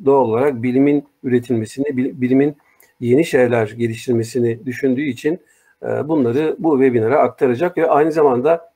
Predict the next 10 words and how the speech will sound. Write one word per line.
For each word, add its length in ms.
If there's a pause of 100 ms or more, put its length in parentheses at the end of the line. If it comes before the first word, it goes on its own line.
(140)
belki 240
üstün 220
körü 220
geçtik 380
ama, 240 (420)
e, 300
sesli 460
dergimiz 560
de 240
yine, 420